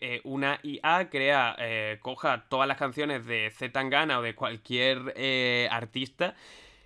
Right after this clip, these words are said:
y de C Tangana, de Jay-Z, de, mm, Rosalía, de Karol G y de Bizarrap, y te junte, digamos, la, eh, canción definitiva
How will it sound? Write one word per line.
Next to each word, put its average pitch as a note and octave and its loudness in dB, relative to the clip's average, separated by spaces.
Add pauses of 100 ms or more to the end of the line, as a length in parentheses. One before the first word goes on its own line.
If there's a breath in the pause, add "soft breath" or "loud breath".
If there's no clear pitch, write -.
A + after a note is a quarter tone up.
(200 soft breath)
y C#3 4
de C3 2
C C#3 -4
Tangana, D3 4
de B2 0
Jay-Z, C#3 2
de, A#2 2
mm, A2 -6
Rosalía, C3 2
de A#2 0
Karol C#3+ 4
G C#3 0
y B2+ 2
de A#2 0
Bizarrap, A#2+ 2 (160)
y A#2+ -14
te A#2 -2
junte, D#3 0
digamos, D#3 4
la, C3+ 4 (300)
eh, A#2 -8
canción C3 2
definitiva D3 2